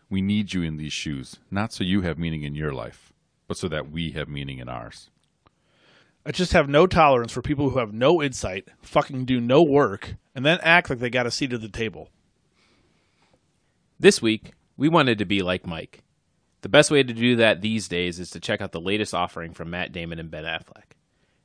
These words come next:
Speaker 3: Their recent release, Air, is the telling of how Michael Jordan would change both Nike and the sneaker game for the rest of our lives,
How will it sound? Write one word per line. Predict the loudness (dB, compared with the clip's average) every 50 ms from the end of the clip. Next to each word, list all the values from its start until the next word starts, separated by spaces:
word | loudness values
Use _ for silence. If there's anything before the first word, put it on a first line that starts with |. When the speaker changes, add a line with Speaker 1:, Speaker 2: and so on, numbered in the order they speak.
| _
Speaker 3:
Their | -6 -6 -4
recent | -2 -4 -2 -2 -2 0
release, | 0 0 0 0 0 0 -4 -6 -2
Air, | 2 2 4 4 2 0 -6 -10 _ _ _ _ _ -12
is | -10 -10 -8
the | -8 -10
telling | -6 -4 -2 -2 -2 -2 -2
of | -4 -4
how | -4 -4 -4
Michael | -2 -4 -4 -4 -4
Jordan | -4 -2 -2 -2 -2 -2 -4
would | -8 -8 -8
change | -8 -8 -10 -10 -8
both | -8 -8 -8 -8 -8
Nike | -8 -6 -6 -6 -6 -8 -8 -4 -4
and | -2 -2
the | -4 -6
sneaker | -6 -8 -8 -8 -8 -10 -12
game | -10 -12 -12 -12
for | -12 -14 -12
the | -10
rest | -8 -8 -8 -8 -10
of | -12 -10
our | -10 -10 -10
lives, | -12 -12 -14 -14 -16 -18 -20 -20